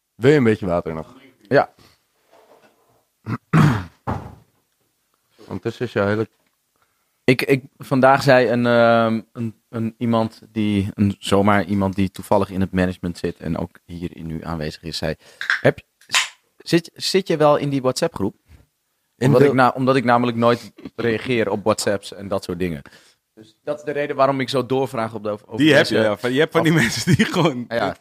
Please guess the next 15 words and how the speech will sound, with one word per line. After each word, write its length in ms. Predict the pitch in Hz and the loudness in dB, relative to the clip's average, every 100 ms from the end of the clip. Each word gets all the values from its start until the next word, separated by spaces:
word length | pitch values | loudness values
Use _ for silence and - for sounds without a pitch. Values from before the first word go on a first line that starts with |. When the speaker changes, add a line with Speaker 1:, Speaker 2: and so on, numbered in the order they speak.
| 131 | -16
Speaker 3:
dit 160 | 139 - | -18 -12
Speaker 2:
Er 160 | 139 117 | -6 -2
staan 220 | 147 151 | 2 4
wel 120 | 170 | 4
blauwe 260 | 151 147 139 | 6 4 4
vinkjes, 440 | - 139 - 160 | -2 -6 -4 -4
Speaker 3:
Ja. 180 | 143 143 | 0 0
Speaker 2:
maar 80 | 107 | 0
ik 60 | |
reageer 420 | 101 107 - 127 113 | -4 -8 -4 -4 -2
niet. 260 | 98 95 | -4 0
Speaker 3:
Die 120 | 147 | 0
hele 260 | 127 139 147 | 2 2 0
enge 300 | 123 131 117 | 0 2 4
Speaker 2:
Ja. 180 | 123 | 2